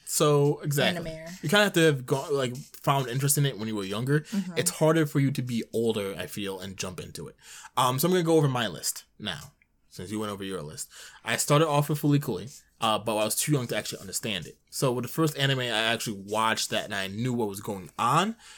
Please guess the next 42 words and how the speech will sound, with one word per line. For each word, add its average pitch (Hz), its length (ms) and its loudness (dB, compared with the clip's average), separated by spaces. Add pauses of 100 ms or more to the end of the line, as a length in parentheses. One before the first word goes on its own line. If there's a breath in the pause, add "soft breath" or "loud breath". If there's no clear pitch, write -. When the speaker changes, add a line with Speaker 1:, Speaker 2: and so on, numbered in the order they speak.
(220 loud breath)
Speaker 1:
would 135 140 2
have 143 260 4
to 147 60 0
been 117 220 2
Naruto. 101 540 -4 (320)
Um, 101 480 -6 (100)
Naruto, 147 760 4 (580 loud breath)
Bleach, 131 600 0 (340)
Dragon 117 380 0
Ball 117 300 2
Z 113 240 0
Kai, 101 520 -4 (100)
O 120 220 2
G 113 260 -2
s-, - 520 0
s-, - 80 -6
stuff. 92 420 -6 (340 soft breath)
Um, 98 580 -6 (240)
I 110 120 -2
watched 113 220 0
all 113 260 -2
that 104 220 -2
and - 20 -8
I 101 260 -10
enjoyed 117 360 0
all 101 220 -2
of 101 40 -4
it. 101 220 -6
And 117 160 -8
then 160 340 2
eventually 151 580 4
I 120 120 0
watched 117 580 -4
Soul 139 400 2
Eater, 85 380 -10 (600 soft breath)
um, 101 240 -4
as 98 160 -2
well 104 320 0
back 110 240 0
in 110 60 -8
high 104 140 -4
school. 104 300 -6